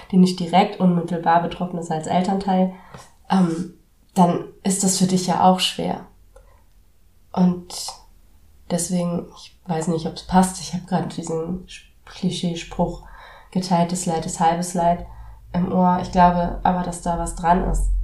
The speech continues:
wenn wir halt nicht leiden, sondern fühlen und das wirklich zulassen und dem ganzen Raum geben. Und ich glaube, das ist ein ganz gutes Schlusswort. <laughs> Also,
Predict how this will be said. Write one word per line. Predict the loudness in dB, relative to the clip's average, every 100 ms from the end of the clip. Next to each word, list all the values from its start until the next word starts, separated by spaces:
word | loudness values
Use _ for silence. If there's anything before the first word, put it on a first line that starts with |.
| -4 -10 -12 -10 4
wenn | 8 8
wir | 8
halt | 6
nicht | 4 0
leiden, | 2 2 4 2 0 -6 -16 -16 -18
sondern | -8 -6 -4 -4
fühlen | 0 2 4 2 -4 -14 -20 -10
und | -8
das | -6 -6
wirklich | -8 -8 -8
zulassen | -6 -4 -4 -4 -6
und | -6
dem | -6
ganzen | -8 -8 -6
Raum | -4 -4 -4
geben. | -4 -2 -2 -4 -16 -16 -12 -12 -10 -12 -14 -18 -18 -20 -12
Und | -2 -2
ich | 0
glaube, | 0 2 4 6 4 2 -12 _ -20 -4
das | -2
ist | 4
ein | 6
ganz | 6 0
gutes | -4 -6
Schlusswort. | -6 -6 -6 -4 -4 -4 -8
<laughs> | -12 -16 -18 -20 -20 -20 -20 -20 -20 -8
Also, | -2 -2 -2 -10